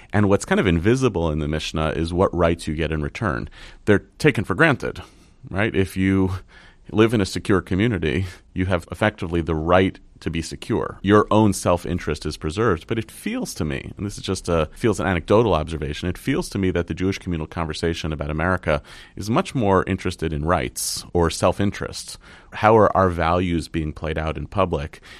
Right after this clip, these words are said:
than it is in a conversation on what are our obligations either to other Americans or to the bigger civic project of America. Do you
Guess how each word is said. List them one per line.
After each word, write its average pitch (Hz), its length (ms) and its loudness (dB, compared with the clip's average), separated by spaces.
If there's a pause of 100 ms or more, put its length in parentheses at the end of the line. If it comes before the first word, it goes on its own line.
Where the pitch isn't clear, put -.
than 90 280 2
it - 140 -2
is 92 360 2
in 87 160 -4
a 82 60 -2
conversation 85 720 -4
on 78 260 -4
what 85 140 0
are 87 120 4
our 78 80 2
obligations 80 720 -4
either 98 280 2
to - 180 -6
other 85 200 -4
Americans 87 640 -4 (280)
or 101 260 8
to 87 140 -10
the 82 100 0
bigger 85 380 2
civic 92 340 -2
project 85 480 -2
of 71 60 -10
America. 78 440 -6 (200)
Do 101 80 -2
you 110 160 0